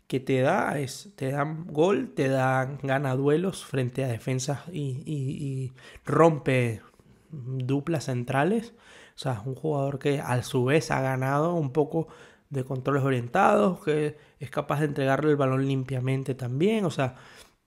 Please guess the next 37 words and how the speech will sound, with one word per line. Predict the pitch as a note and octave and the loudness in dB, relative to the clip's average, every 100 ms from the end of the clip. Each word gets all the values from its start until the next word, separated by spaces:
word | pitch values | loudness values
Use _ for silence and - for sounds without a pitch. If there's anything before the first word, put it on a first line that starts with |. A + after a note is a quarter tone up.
| _ _ _ _ - - | _ _ _ _ -4 0
protege | C#3 C#3+ C3 | 0 2 2
el | C3+ | 2
balón, | C#3 F#3 F#3+ | 4 4 4
lo | D3+ | 4
entrega, | C3 C#3 F#3 E3 | 2 4 4 4
o | |
sea, | - C#3+ | 0 -2
se | E3+ | -2
ha | F3+ | 2
convertido | A#3 A3+ G3 A3 A#3+ | 2 2 0 -2 0
en | G3+ F#3 | 0 -2
ese, | - G3+ G3+ | -2 -2 -2
en | E3 | -2
un | F#3 | 2
delan-, | F3+ D3 C#3 - | 2 2 -2 -8
o | B2 | -2
sea, | C3 - D#3+ | -2 -2 -2
es | F#3 - - - _ _ _ _ _ | -2 -2 -10 -16 _ _ _ _ _
un | D3+ C#3+ | -4 0
delantero | D3+ D3+ C#3+ D3+ D3 | 0 0 2 4 4
pivot, | D#3+ E3 G3 G3 | 2 2 0 -2
mejor | B2 C3 C#3+ | -4 -2 0
dicho, | E3+ G#3 G#3+ - - - _ _ _ _ _ _ - | 0 -2 -4 -8 -20 -20 _ _ _ _ _ _ -10
el | D3 C#3+ | -6 -6
cual | - C#3+ C#3 C#3+ | -2 -2 0 -2
Venezuela, | C3+ C3 C3 - D#3 F#3 A3+ - _ _ _ | -4 -4 -4 2 2 2 -2 -8 _ _ _
si | - - C3+ | -16 -8 -4
no | C3+ E3 | -2 -2
lo | F3 | -2
tiene, | F3+ F#3 A3 C#4+ B3+ - _ _ - - - | 0 0 0 -4 -10 -20 _ _ -18 -10 0
creo | D3+ | 2
que | D#3 | 2
va | D3+ | 0
a | |
estar | - E3 | 0 0
muy | D3 D#3+ F#3+ | 0 2 2
complicado, | F#3 E3 C#3 C#3 D3+ D3 E3 F#3+ G#3 | 2 -2 -2 -4 -2 0 0 0 -4